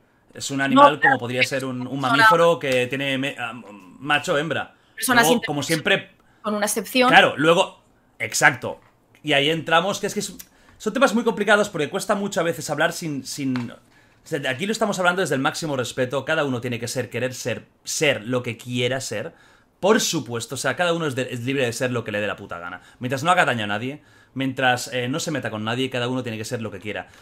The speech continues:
Speaker 1: Pero sí que es cierto que a nivel biológico es complicado el tema, porque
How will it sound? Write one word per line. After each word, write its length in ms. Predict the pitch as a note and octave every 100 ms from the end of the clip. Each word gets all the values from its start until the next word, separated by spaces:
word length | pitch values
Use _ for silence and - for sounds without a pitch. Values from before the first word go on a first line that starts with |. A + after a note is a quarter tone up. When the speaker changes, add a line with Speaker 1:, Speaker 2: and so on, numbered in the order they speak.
| - -
Speaker 1:
Pero 140 | - C3+
sí 80 | E3+
que 80 |
es 80 | A3
cierto 240 | A3 A3 G3
que 60 |
a 20 |
nivel 180 | D3+ D#3
biológico 460 | F#3+ F3+ F3+ F3 F#3+
es 80 | -
complicado 420 | C3 A2+ A2 F#2+
el 140 | F2
tema, 260 | F2+ E2+ E2
porque 540 | A2 G2+ A#2 G#2+ G2+